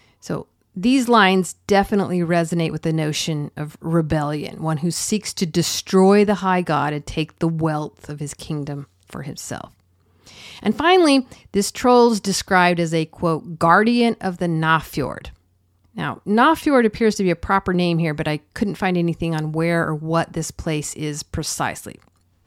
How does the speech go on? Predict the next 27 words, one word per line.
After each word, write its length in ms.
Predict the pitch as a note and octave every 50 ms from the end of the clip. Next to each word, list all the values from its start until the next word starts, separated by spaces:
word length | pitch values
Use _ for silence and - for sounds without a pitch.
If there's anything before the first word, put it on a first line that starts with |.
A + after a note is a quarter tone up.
| _ -
But 180 | - G3+ F3+ F3
I 80 | F3+ F3+
do 100 | G3+ G#3
know 120 | G3+ F#3+
what 120 | F#3 F3
a 60 | E3 -
fjord 380 | - - F3 E3 D#3 C3+ C3
is. 320 | - - - - - - _ _ _ _ - - - - - _ _ -
And 80 | F3+
if 40 | -
you're 120 | - G#3 G#3+
not 240 | A3+ A#3 A#3 -
familiar 500 | - A#3 G#3+ G#3 G3 G3 F#3+ F#3 F#3 F3+
with 160 | F3 F3 - E3
a 60 | D#3+
fjord, 440 | - - - E3+ D#3+ E3 - D3+ D#3+
a 60 | D#3+
fjord 320 | - - E3+ F3 E3+ D#3+
is 160 | E3 D#3 -
a 60 | D#3+ D3
long, 560 | D3+ D#3 E3 E3+ F3 F3+ F3+ F3 F3 F3+ E3+
kind 200 | - E3 D#3 D3+
of 100 | C#3+ D3
narrow 540 | D#3+ E3 E3+ F3 F3+ F3+ F3+ F3+ F3+ F3 -
inlet 340 | - F3 F3 F3 E3+ E3+ E3
of 140 | D#3+ D3+ D3+
water 440 | D3+ D#3 D#3 D#3 D#3 D#3+ D#3+ -